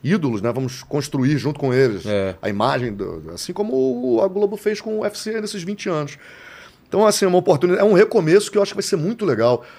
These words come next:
Speaker 1: Fabrício Andrade já foi campeão agora do, do One, logo no início do ano a gente transmitiu uma luta, ele com o John Lineker, brasileiro também, é, fizeram a final no peso galo, no M M A, Fabrício Andrade, cearense, pô, tá morando na Tailândia,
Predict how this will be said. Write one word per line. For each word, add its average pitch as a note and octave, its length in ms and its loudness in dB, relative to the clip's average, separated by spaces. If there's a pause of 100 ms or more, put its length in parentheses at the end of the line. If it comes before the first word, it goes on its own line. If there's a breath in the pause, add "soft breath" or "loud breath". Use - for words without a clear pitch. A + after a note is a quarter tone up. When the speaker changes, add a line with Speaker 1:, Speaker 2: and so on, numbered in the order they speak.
(160 loud breath)
Speaker 1:
Fabrício D#3 480 0
Andrade C#3 420 4
já C3 100 2
foi C#3 160 -2
campeão B2+ 440 -2
agora A2+ 320 0
do, G2 280 -4
do A#2 160 0
One, D3 260 -2
logo B2 160 0
no A#2 60 -6
início A#2+ 200 -6
do A2 120 -6
ano A#2 100 -4
a - 20 -6
gente G#2+ 160 -10
transmitiu G#2 380 -10
uma G#2+ 60 -4
luta, G#2+ 340 -4 (140)
ele A2 240 -2
com - 120 -10 (200)
o E2 160 -14
John A2 200 -6
Lineker, G2 440 -6 (260)
brasileiro F2+ 500 -4
também, F#2 360 -6 (600 loud breath)
é, F2 460 -4
fizeram G2 340 -6
a F#2+ 40 -2
final F#2+ 400 -2
no F2+ 80 -12
peso F2+ 280 -8
galo, G2 360 0
no G2 120 -6
M G#2+ 180 -4
M G2+ 180 -6
A, F#2+ 300 -4 (120)
Fabrício G#2+ 460 -6
Andrade, F#2+ 320 -2
cearense, G#2+ 680 -4
pô, G2+ 140 -10
tá G2+ 100 -8
morando G2+ 280 -6
na G#2 100 -6
Tailândia, G2+ 760 -6